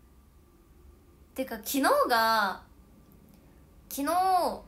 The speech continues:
ひとみと話してて、そう、ひとみが野球見に行くって言ってて、「え？」みたいな。「待って、ベイスターズ二時からだよ、今日」っ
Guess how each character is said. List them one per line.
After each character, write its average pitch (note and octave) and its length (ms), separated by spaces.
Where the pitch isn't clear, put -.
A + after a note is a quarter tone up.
ひ - 100
と C4+ 80
み C4 140
と C4 160
話 B3+ 320
し - 20
て F#3+ 140
て、 F3 400
そ - 300
う、 G#3 40
ひ - 100
と B3+ 80
み A#3+ 160
が A#3+ 480
野 G#3 140
球 G#3 160
見 G#3 120
に F#3+ 120
行 F#3+ 80
く - 140
っ - 20
て - 220
言 - 60
っ - 40
て - 260
て、 - 80
「え？」 C#4 60
み - 80
た - 60
い - 20
な。 - 60
「待 A#4 120
っ A#4 40
て、 C#4 60
ベ A4 140
イ C#5 40
ス - 100
タ C4 140
ー - 20
ズ G3 320
二 D#4+ 120
時 A#4+ 160
か A#3 100
ら G3 80
だ F#3 100
よ、 F#3 160
今 - 120
日」 - 60
っ - 0